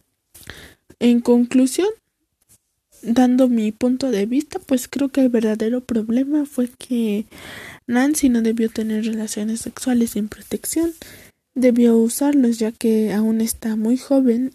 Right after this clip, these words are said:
y un hijo, pues ahorita en, a su edad, a su corta edad, no le beneficiaría ya que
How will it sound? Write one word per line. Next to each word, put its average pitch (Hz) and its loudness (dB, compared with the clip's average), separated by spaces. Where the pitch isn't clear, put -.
y 240 4
un 226 2
hijo, 247 -2
pues 226 4
ahorita 240 2
en, 202 -2
a 226 2
su 226 2
edad, 262 2
a 247 4
su 233 -6
corta 254 -4
edad, 311 0
no 247 2
le 254 2
beneficiaría 233 -2
ya 226 -2
que 208 -4